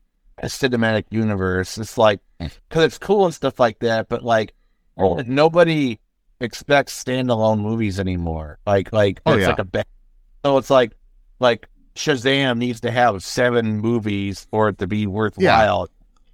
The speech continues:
Speaker 1: You can't
Speaker 2: Well,
Speaker 1: just watch a movie called Shazam and like it. It's gotta be part of a huge,
Speaker 2: Yeah, I mean,
Speaker 1: you know.
Speaker 2: the, the, th-, the thing with it is, it's like, when the first movie, first Shazam came out, it was like, it wasn't really touted as part of the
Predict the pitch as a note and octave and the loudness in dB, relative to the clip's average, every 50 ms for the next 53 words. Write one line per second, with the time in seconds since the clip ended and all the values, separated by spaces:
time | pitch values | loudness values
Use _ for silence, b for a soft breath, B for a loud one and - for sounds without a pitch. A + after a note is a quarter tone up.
0 | _ - F#3+ G3 E3+ F3 - A#2+ A2+ C3 C#3+ C#3+ C#3+ C3 - - - C3 B2+ C3+ | _ 2 2 4 4 2 0 2 4 6 8 8 8 6 2 -4 -14 -4 -2 -2
1 | D3 C#3+ C3+ B2+ - B2+ B2 A#2 G#2+ - A#2+ A2 G2+ A2+ A#2 B2+ B2+ A#2+ A2 G#2 | 0 0 -2 -2 2 2 2 2 2 -2 -4 -4 -2 -2 0 0 2 0 0 -2
2 | G#2+ G#2 G#2 G#2 A#2+ C3 C3 A#2 - A2 G#2 G2+ G#2 - - - B2 A#2+ A2+ G#2 | -4 -6 -2 0 2 2 2 0 -4 -8 -8 -8 -8 -6 -2 0 0 0 0 -2
3 | A2+ G#2 - - B2 A#2+ A2+ A2 G2+ G#2 G2+ G2 F#2+ _ _ _ _ - C#3 C#3 | -4 -6 -2 0 2 2 2 2 0 -2 -2 -2 -4 _ _ _ _ -6 -4 -4
4 | C3 A#2 - - C4 A3 E3+ C#3 D#3+ F3 F3 D#3+ - C#3+ C#3+ C#3 C3+ - B2+ B2 | -4 -4 -4 -2 0 0 0 0 -2 -2 -2 -2 -2 0 0 0 0 -2 -4 -4
5 | D#3+ - - - - - F#3 E3+ - G#3 F#3+ F3 D3+ A2 G#2+ G#2 - D3+ C#3 - | -4 -4 -4 -6 -6 -4 -4 -2 -2 -2 -2 -2 -4 -4 -2 -2 -2 -2 -4 -4
6 | F#2+ F2 - - G2 F2+ E2+ - - _ _ _ _ _ _ _ _ _ _ _ | -6 -8 -6 -4 -4 -4 -4 -6 -12 _ _ _ _ _ _ _ _ _ _ _
7 | _ _ _ _ _ _ _ _ - B2+ B2 A#2+ G#2+ - - D#3+ F3+ - - A#2+ | _ _ _ _ _ _ _ _ -2 0 2 2 0 0 -2 -2 -2 -2 -2 -2
8 | G2+ E2 F2+ - - - - C#3+ D3+ - - - E2 E2+ D#2+ C#2+ D2 D2 - D#2 | -2 0 -2 -4 -4 -6 -6 -6 -6 -4 -4 -6 -4 -4 -6 -6 -8 -8 -8 -8
9 | C#2 C#2 C#2+ C#2+ C#2+ - - F2 E2+ E2+ D#2+ D#2+ - F#2+ F2 E2 D#2+ - - _ | -8 -8 -8 -10 -12 -12 -10 -8 -8 -6 -8 -6 -4 -4 -4 -4 -6 -10 -16 _
10 | _ _ _ _ _ _ _ _ _ _ _ - A2+ G#2+ G#2+ B2+ B2+ C#3 C3 - | _ _ _ _ _ _ _ _ _ _ _ -2 -2 0 0 -2 -2 -4 -6 -4
11 | G2 A2+ G#2 G2 F#2 F2+ E2 D#2 D2+ - - _ _ _ _ _ _ _ _ _ | -2 -2 0 0 -2 -2 -2 -4 -6 -8 -12 _ _ _ _ _ _ _ _ _
12 | _ _ _ _ - - A#2+ G#2+ G#2 F#2+ F#2+ E2+ E2 A#1 - - - - - - | _ _ _ _ -6 -2 0 0 0 0 -2 -2 -4 -4 -6 -8 -12 -16 -14 -8
13 | - G2 G2 - - - F2 E2+ E2 - - F2 E2 D#2+ D2+ | -6 -6 -6 -6 -6 -8 -8 -8 -8 -6 -6 -4 -4 -4 -4